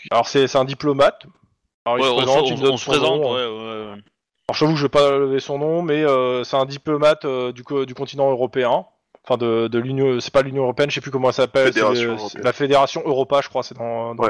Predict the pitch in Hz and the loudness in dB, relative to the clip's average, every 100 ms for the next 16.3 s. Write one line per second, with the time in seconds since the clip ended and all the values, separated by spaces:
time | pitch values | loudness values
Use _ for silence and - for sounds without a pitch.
0 | - 127 120 120 117 123 110 - - - | -2 -4 -4 -2 -2 0 -2 -8 -20 -20
1 | - - - - 117 113 110 110 110 110 | -20 -20 -18 -2 2 4 4 2 2 2
2 | 110 107 _ _ - 196 190 202 - _ | 2 0 _ _ 2 4 6 2 0 _
3 | _ _ - - 135 - 196 196 196 170 | _ _ -16 -6 -6 -2 0 2 2 2
4 | 165 _ 151 135 147 190 185 175 165 180 | -2 _ -8 -8 -6 0 2 2 2 0
5 | 165 170 170 170 170 147 131 131 127 123 | 0 0 0 0 0 2 2 2 -2 -6
6 | 139 143 135 131 123 131 - 139 - 147 | -2 -2 -2 -2 0 -2 -2 -6 0 0
7 | 143 127 143 123 - 123 113 120 - 120 | -2 -6 -4 -4 -2 -4 -2 -8 -8 0
8 | 127 120 110 117 151 139 123 202 135 151 | 0 0 -2 -2 0 2 2 0 2 2
9 | 143 - 113 - - - - - - - | 2 -6 -14 -14 -20 -20 -20 -20 -20 -4
10 | 123 135 135 185 - 135 131 113 180 - | -2 -2 2 2 2 -4 -4 -4 -8 -4
11 | 151 165 165 156 147 - 170 156 143 131 | 0 4 4 2 -6 -10 -4 -2 -2 -2
12 | 127 107 - 143 - 107 - _ _ _ | -6 -10 -4 -4 -4 -10 -12 _ _ _
13 | _ _ - 117 117 113 113 113 113 113 | _ _ -6 0 2 0 0 -4 -6 -2
14 | 110 107 104 110 110 185 190 139 175 170 | 0 0 0 -4 0 2 4 2 -4 -4
15 | 131 - 117 110 113 113 110 139 190 127 | -6 -6 -10 -4 -4 -2 -6 -4 -2 -2
16 | 107 101 | -4 -12